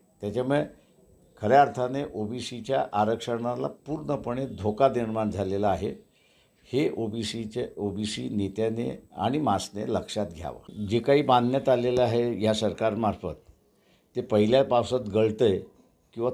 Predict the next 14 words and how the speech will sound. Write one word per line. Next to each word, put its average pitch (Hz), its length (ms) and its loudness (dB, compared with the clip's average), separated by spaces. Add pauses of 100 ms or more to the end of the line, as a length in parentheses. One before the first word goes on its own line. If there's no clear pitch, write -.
तुटतंय 135 340 0
अशीच 110 340 0
असणारी 104 360 -4
परिस्थिती 80 540 -10
आहे. - 200 -18 (1200)
त्याच्यामुळे 127 580 4 (2250)
ज्याला 120 260 8
आपण 131 240 4
म्हणतो 117 500 -2
की 120 360 -10
ऑडिट 131 280 0
डिपार्टमेंट 110 560 0
जे 107 80 4
आहे 82 220 2